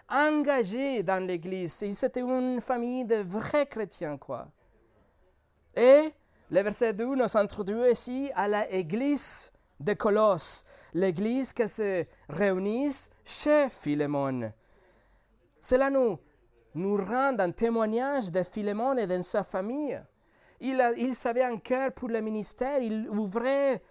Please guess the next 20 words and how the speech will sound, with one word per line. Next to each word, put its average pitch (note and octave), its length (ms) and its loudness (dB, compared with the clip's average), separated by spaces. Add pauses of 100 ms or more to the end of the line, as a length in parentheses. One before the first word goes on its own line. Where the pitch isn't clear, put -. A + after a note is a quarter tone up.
(140)
leur A3 300 0
maison A3+ 800 -2
semaine A#3+ 480 -2
après A3+ 300 -4
semaine A#3+ 500 -4
pour G#3+ 160 -8
que A3 80 -2
les G3+ 140 2
frères B3+ 340 -2
viennent B3 340 -2
se C#4 140 -4
réunir A#3 680 0 (300)
à G#3+ 80 0
louer A#3 360 2
le C#4 120 4
Seigneur A#3+ 480 0
et G#3 40 0
étudier G#3 440 -2
la B3+ 140 0
parole. A#3 600 0